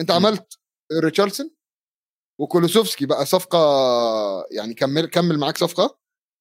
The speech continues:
Speaker 1: و، آم، مين كمان؟ مورا موجود وسون موجودين كده كده من السنة اللي فاتت وتس-، واتعوروا،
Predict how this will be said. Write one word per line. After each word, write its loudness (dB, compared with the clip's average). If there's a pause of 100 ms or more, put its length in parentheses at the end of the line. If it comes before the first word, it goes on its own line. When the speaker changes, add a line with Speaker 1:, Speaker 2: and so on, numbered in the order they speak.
Speaker 1:
و، 2 (540)
آم، 0 (200)
مين -2
كمان؟ -6 (300)
مورا 4
موجود 2
وسون 2
موجودين 0
كده 0
كده 0
من 0
السنة 0
اللي 0
فاتت 0 (280)
وتس-، -4
واتعوروا، 4